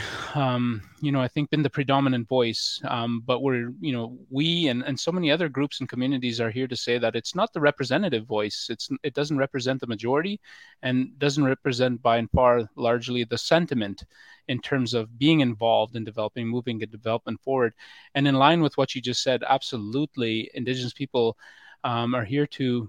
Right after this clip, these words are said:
um, influence and assert through ownership, you know, greater sustainability in terms of design, in terms of construction, in terms of operation, um, because you're absolutely right. You know, communities bear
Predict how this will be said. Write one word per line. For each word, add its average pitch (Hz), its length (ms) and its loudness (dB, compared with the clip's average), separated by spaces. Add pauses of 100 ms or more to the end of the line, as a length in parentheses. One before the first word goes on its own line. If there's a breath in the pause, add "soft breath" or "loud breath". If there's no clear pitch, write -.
(120)
um, 117 320 -2
influence 147 760 0
and 214 200 4
assert 202 380 2
through 139 220 2
ownership, 156 480 2 (200)
you 135 120 -2
know, 123 280 -2 (200)
greater 160 280 4
sustainability 131 840 2
in 113 120 0
terms 127 240 -2
of 110 100 -6
design, 113 640 2
in 107 80 -4
terms 123 240 -4
of - 80 -10
construction, 120 580 0
in 107 80 -4
terms 123 220 -4
of 107 100 -4
operation, 113 720 0 (500 loud breath)
um, 123 200 0
because 139 280 2
you're 143 200 4
absolutely 143 500 2
right. 117 380 2 (160)
You 127 80 0
know, 120 80 -2
communities 135 560 2
bear 113 540 6